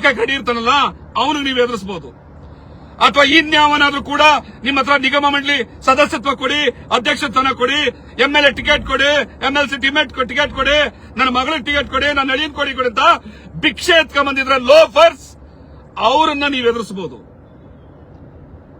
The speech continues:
ನನ್ನನ್ನು ಏನಕ್ಕೆ, ನನ್ನನ್ನು ಎದುರಿಸಕ್ಕಾಗಲ್ಲ. ಮತ್ತೆ ನಾನು ಒಂಟಿ ಅಲ್ಲ, ನಾನು ಒಂಟಿ ಅಲ್ಲ. ನಿಮ್ಮ ಮರ್ಜಿಗೋಸ್ಕರ ನಿಮ್ ಜೊತೆಲಿರುವಂತವ್ರು ನನ್ನ ಅಣ್ಣ ತಮ್ಮಂದಿರು ಇರ್ಬೋದು,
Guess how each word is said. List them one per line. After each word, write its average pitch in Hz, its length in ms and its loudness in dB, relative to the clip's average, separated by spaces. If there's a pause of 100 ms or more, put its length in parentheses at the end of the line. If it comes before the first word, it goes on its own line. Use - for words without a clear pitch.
ನನ್ನನ್ನು 269 360 0
ಏನಕ್ಕೆ, 262 600 -2
ನನ್ನನ್ನು 269 340 -2
ಎದುರಿಸಕ್ಕಾಗಲ್ಲ. 202 560 -2 (1000)
ಮತ್ತೆ 269 180 2
ನಾನು 277 200 4
ಒಂಟಿ 285 220 0
ಅಲ್ಲ, 285 180 4 (1300)
ನಾನು 285 300 6
ಒಂಟಿ 285 220 -2
ಅಲ್ಲ. 285 280 4
ನಿಮ್ಮ 254 240 -6
ಮರ್ಜಿಗೋಸ್ಕರ 277 840 0
ನಿಮ್ 269 200 -6
ಜೊತೆಲಿರುವಂತವ್ರು 277 1200 -2
ನನ್ನ 254 140 -2
ಅಣ್ಣ 254 140 0
ತಮ್ಮಂದಿರು 269 360 -6
ಇರ್ಬೋದು, 262 440 0